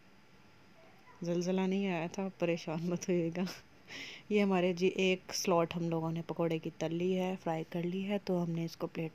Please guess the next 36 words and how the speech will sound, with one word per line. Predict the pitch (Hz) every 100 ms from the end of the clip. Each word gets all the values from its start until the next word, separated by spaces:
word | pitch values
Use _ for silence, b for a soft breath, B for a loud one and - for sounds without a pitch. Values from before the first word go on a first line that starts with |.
| 165
में |
निकाल | 160 156 156 147
लिया | 151
इस | 165 -
तरह | 170
से। | 170 - B B B B -
थोड़ी | 214 214
सी | 214 214 208 208
presentation | - 180 190 185 170 - 185
भी | 185
अच्छी | 170 -
किया | 180 180 175
करें | 165 175 190 - - - B B B -
ताकि | 180 170 175
खाने | - 175 165
का | 170
ज़्यादा | 165 160 165
अच्छे | 160 - 170
से |
दिल | 165 165 170
करे। | - 170 180 - - - - B B B B - - - B B B - - -
ये | 185 180
देखें | 170 180 -
जी, | 175 180
एक | 175
slot | - - 175 170
हमारी | 180 175
पक | 175 160
चुकी | - 175 170 185
है, | 185 185
दूसरे | 180 170 - 180
हम | 170 165 175 185 - -
fry | 160 156
कर | - 156
रहे | - 156
हैं। | 160 160